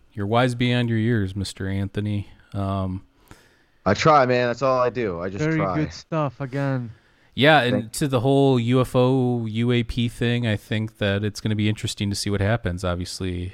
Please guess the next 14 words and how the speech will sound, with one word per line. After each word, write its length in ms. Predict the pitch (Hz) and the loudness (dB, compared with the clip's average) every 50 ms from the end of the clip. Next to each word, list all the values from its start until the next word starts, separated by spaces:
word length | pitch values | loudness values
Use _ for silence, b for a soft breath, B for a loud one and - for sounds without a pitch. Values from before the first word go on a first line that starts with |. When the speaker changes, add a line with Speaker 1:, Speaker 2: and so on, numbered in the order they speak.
| - - - | -12 -10 -6
Speaker 1:
I 40 | - | -2
mean, 140 | 95 147 | 0 0
Speaker 2:
I'm 60 | 180 95 | 0 0
Speaker 1:
I've 80 | 95 | -2
Speaker 2:
very 360 | - 117 113 120 123 117 113 110 | -2 0 0 2 2 0 -2 -4
interested, 640 | 107 107 101 - - 98 - - - 98 90 85 - | -6 -8 -8 -8 -12 -12 -10 -6 -4 -4 -4 -4 -4
this 160 | 104 98 - | -6 -6 -2
whole 200 | 104 110 107 101 | 0 0 0 0
disclosure 580 | 90 95 - - - 101 101 101 101 101 101 | 0 -4 -8 -6 -2 0 0 0 0 -2 -4
thing. 360 | 95 98 - 101 98 98 101 98 B B B B B B B | -4 0 0 0 0 0 -4 -6 B B B B B B B
I 60 | - | 0
just 200 | 143 156 151 143 | 2 2 2 2
say 220 | - 165 151 147 147 131 - _ - 113 120 | 4 4 4 4 4 2 -2 _ -18 -14 -8
people 560 | - 160 160 151 - 151 147 143 139 131 - | -4 -4 -4 0 2 4 6 6 4 2 0